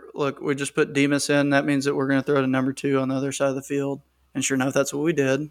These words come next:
you know, 'cause we're using Demas as a decoy for some reason. Um, or I'm like, "Okay, hey, we're gonna use number six as our game plan right here. Watch." You know, and every time it was, you know, Achane.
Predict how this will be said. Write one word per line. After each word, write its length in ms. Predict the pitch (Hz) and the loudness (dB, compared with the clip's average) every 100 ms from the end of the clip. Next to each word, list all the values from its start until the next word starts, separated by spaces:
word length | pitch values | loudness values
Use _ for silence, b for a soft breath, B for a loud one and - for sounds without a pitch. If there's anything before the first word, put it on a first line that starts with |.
| - | -10
you 140 | 147 139 | -4 0
know, 120 | 131 | 2
'cause 220 | 139 131 - - | 0 -4 -8 -12
we're 260 | - 139 | -6 0
using 300 | 135 135 131 | 0 0 0
Demas 340 | 127 139 139 143 | 4 4 4 0
as 120 | 135 | -4
a 40 | |
decoy 400 | 127 139 135 135 | -2 -4 -2 -4
for 100 | 131 | -4
some 160 | - 139 | -8 -6
reason. 300 | 139 135 143 b b b b b | -4 -4 -6 b b b b b
Um, 440 | 135 131 127 131 135 _ _ _ _ _ - | 0 2 2 -2 -4 _ _ _ _ _ -6
or 220 | 147 143 | 2 4
I'm 120 | 135 | 4
like, 340 | 135 135 - - | 2 -2 -4 -2
"Okay, 220 | 147 147 | 2 4
hey, 360 | 147 139 143 - | 4 2 0 -4
we're 140 | 147 | -4
gonna 140 | 143 147 | 0 0
use 380 | 139 139 - - _ | 0 -4 -6 -14 _
number 260 | 156 160 151 | -2 0 0
six 320 | - 165 156 | 0 0 -2
as 120 | 135 | -2
our 120 | 135 131 | -2 0
game 320 | 139 139 135 | 2 2 0
plan 300 | 135 127 127 | -2 -4 -2
right 200 | 127 139 | -4 -2
here. 220 | 135 123 | -2 0
Watch." 340 | 127 127 - - b b b | 0 0 -2 -12 b b b
You 100 | - | -2
know, 100 | 135 127 | 0 0
and 220 | 123 135 _ - | -2 -6 _ -2
every 260 | 135 135 | 0 2
time 360 | 135 151 143 151 | 2 4 4 0
it 120 | - | -6
was, 280 | 143 131 135 _ - | -10 -12 -12 _ -8
you 120 | 139 | -4
know, 180 | 127 135 - | -2 -4 0
Achane. 380 | 143 143 139 | 0 2 0